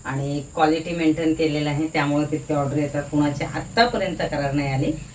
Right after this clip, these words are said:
हे फ्रॉक साडेसातशे, अ, झिरो साईज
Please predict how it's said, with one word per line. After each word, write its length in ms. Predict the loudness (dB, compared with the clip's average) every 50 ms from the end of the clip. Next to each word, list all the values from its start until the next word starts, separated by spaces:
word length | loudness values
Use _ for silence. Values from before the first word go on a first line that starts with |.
| -4 0
हे 100 | 0 0
फ्रॉक 440 | 2 4 6 6 6 6 2 -4 -4
साडेसातशे, 880 | 0 2 2 2 0 -2 0 0 0 0 0 -4 -6 -6 -6 -6 -8 -8
अ, 60 | -4 -4 -2 -2 0 0 0 0 0 0 0 2 2 2 2 2 2 4 4 4 4 4 2 0
झिरो 280 | 0 0 0 2 2 2
साईज 320 | 0 0 0 2 2 0